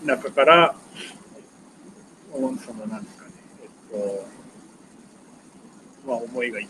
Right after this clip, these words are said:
致した人たちが集まって、本-、本気度高まっていくっていうプロセスが大事なんじゃないかなと思っていて、で、それ自体は、あの、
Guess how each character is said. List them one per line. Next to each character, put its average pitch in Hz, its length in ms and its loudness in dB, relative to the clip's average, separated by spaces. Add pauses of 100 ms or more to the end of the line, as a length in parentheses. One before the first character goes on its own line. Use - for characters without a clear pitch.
致 - 40 -10
し - 100 -10
た 123 100 0
人 - 240 -10
た 117 100 -10
ち - 140 -2
が 160 260 10
集 131 80 -6
ま 127 120 2
っ 117 60 -12
て、 - 380 -10 (1120)
本-、 254 100 -8 (100)
本 139 120 -12
気 127 140 -10
度 113 80 -16
高 - 240 -12
ま 117 100 -8
っ - 40 -16
て - 120 -16
い - 20 -12
く 143 120 -2
っ - 20 2
て - 180 -6
い 127 80 4
う 127 60 6
プ - 140 -10
ロ 123 100 -2
セ 127 100 -6
ス 120 120 -10
が 107 160 -4 (160)
大 107 160 -6
事 113 100 -10
な 113 80 -8
ん - 80 -12
じ - 80 -20
ゃ - 40 -20
な - 60 -20
い - 40 -20
か - 140 -16 (100)
な 127 100 4
と - 160 -10
思 95 80 -10
っ - 340 -14 (400)
て 135 80 4
い 120 140 0
て、 - 20 -12 (1080)
で、 147 200 6
そ - 180 2
れ 175 180 10
自 185 160 4
体 190 240 8
は、 165 260 10 (220)
あ 131 80 -2
の、 123 160 0